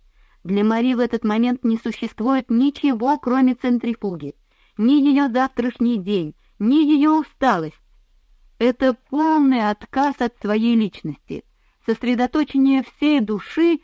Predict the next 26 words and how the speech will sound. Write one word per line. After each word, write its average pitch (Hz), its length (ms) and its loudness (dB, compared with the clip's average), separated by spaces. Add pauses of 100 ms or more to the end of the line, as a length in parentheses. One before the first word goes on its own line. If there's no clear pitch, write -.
(180)
на 240 180 2
выполняемой 220 760 0
работе. 170 540 -8 (840)
Если 226 320 0
опыт 233 320 -2
не 208 120 0
даёт 220 340 0
желаемого 165 520 -4
результата, 165 640 -6 (400)
у 220 120 0
Мари 254 420 4
вид 247 300 0
человека, 240 720 -2 (100)
сражённого 240 680 0
неожиданным 202 840 -2
несчастьем. 160 720 -10 (460)
Она 233 220 2
сидит 247 320 -4
на 226 160 -2
стуле, 226 280 -4
скрестив 202 520 -6
руки, 190 420 -4 (240)
сгорбившись, 202 800 -2 (120)
с - 40 -20
пустым 247 440 0
взглядом, 220 600 0